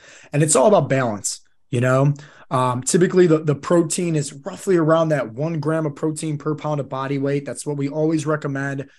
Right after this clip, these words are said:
Um, carbs, there's a lot of flexibility. You know, when it comes down to fats, never go below, you know, twenty percent of your daily calories, you know, because fats are essential.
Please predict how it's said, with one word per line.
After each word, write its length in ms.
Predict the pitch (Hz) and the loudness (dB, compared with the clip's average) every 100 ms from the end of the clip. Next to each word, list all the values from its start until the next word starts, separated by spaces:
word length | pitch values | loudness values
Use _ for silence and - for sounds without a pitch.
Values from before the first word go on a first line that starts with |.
| _ - - | _ -20 -6
Um, 240 | 135 127 | -6 -6
carbs, 500 | - 202 196 196 190 | -4 4 6 6 2
there's 160 | 196 185 | -2 -2
a 60 | |
lot 180 | 202 214 | 0 0
of 80 | - | -2
flexibility. 800 | 180 165 - 143 151 156 160 151 - _ _ | -4 -4 -2 0 2 2 -2 -4 -12 _ _
You 80 | 143 | -4
know, 100 | 147 | 0
when 100 | 151 | 0
it 80 | 151 | -2
comes 180 | 165 151 | -4 -4
down 140 | 160 | -2
to 60 | 147 | -4
fats, 560 | - 151 156 151 - | -4 -2 0 -2 -6
never 320 | 139 156 175 156 | -4 -4 -2 -2
go 240 | 160 170 | 0 0
below, 360 | 156 151 151 143 | 0 0 0 -2
you 120 | 135 | -4
know, 140 | 123 | -8
twenty 420 | 113 - 151 160 | -14 -10 -4 -4
percent 320 | 151 139 151 143 | -2 -4 -4 -4
of 80 | |
your 80 | 131 | -6
daily 420 | 123 135 143 151 | -4 -2 0 0
calories, 760 | 139 - 139 143 143 139 135 - | -4 -6 -4 -2 0 0 -2 -6
you 80 | 139 | -8
know, 140 | 139 147 | -6 -4
because 260 | 156 170 | -4 -6
fats 360 | - 120 107 - | -4 -4 -2 0
are 140 | 156 | 0
essential. 560 | 135 135 120 - 95 | 0 -6 -10 -14 -18